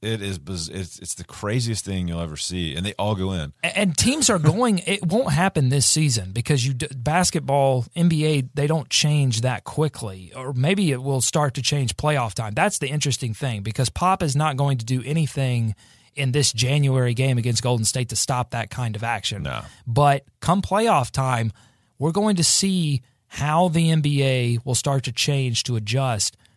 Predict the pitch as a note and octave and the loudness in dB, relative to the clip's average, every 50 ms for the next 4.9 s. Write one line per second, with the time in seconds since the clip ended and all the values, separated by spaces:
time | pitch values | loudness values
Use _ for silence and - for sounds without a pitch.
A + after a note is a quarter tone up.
0 | _ _ _ _ - - B2 A2+ C3 B2+ C3+ C#3 C3+ C3 A#2+ - - _ _ _ | _ _ _ _ -6 -4 0 0 2 2 2 2 2 2 0 0 -2 _ _ _
1 | _ _ _ - C3+ A#2+ D3+ C#3+ - - F3 E3+ - - F3 E3+ D#3 B2+ A2 D3+ | _ _ _ -6 -2 0 2 2 2 2 2 2 2 2 2 2 2 2 2 2
2 | D#3+ - - B2+ - - D3+ C#3+ G#2+ F#2 F2+ - - - - _ _ - B2+ - | 0 0 0 -2 -2 0 0 0 0 0 -2 -4 -4 -6 -12 _ _ -8 -6 -4
3 | - - D3 C#3 C3+ B2+ C#3 C3+ B2 A#2 A2 - - - D3 B2 - C3+ - - | 0 2 2 2 2 2 2 2 2 2 2 2 2 2 0 0 0 -2 -2 0
4 | - C#3 A#2+ - G#2+ G2+ A2+ C3+ D3+ D3 - - E3+ E3 E3 E3 D#3 | 0 -2 -2 -2 -4 -2 -2 0 0 0 -2 -2 0 0 0 0 -2